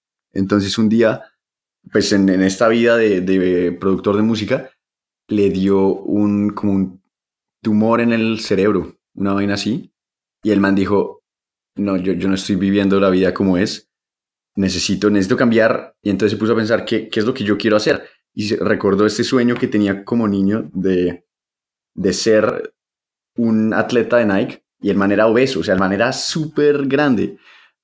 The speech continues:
y entonces comenzó, comenzó a entrenar, y comenzó a creerse el cuento de que "yo voy a ser un atleta de Nike". Y entonces comenzó a trabajar para eso, corrió, o sea, corrió maratones, Ironman, y en un momento dijo como,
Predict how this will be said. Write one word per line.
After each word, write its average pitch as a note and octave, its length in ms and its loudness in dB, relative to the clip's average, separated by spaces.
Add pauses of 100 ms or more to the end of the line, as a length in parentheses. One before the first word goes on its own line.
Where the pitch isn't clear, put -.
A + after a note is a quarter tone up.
(120)
y A2+ 100 0
entonces G#2+ 360 0
comenzó, A#2 340 0
comenzó G#2 220 0
a G2 40 0
entrenar, F#2+ 500 -2
y G#2+ 80 -4
comenzó G#2 260 0
a G2 60 0
creerse A2+ 300 0
el B2 80 -2
cuento A#2 220 0
de C3 80 0
que G2+ 100 0
"yo F#2+ 160 2
voy A2+ 140 2
a A2+ 60 2
ser B2+ 420 -2
un G#2 180 0
atleta G#2 340 -2
de - 20 -4
Nike". G2+ 300 -4 (720)
Y G#2 60 0
entonces G2 440 0
comenzó G#2+ 340 0
a G2 60 0
trabajar G#2 420 0
para B2 200 2
eso, G2+ 300 -2
corrió, G2 340 0
o F#2+ 340 0
sea, F#2 460 0
corrió F#2+ 680 0
maratones, G2 680 0 (120)
Ironman, G2 580 0 (320)
y G#2 80 0
en G#2 80 4
un G#2 60 4
momento G#2+ 240 2
dijo D3 220 2
como, F#2+ 400 -2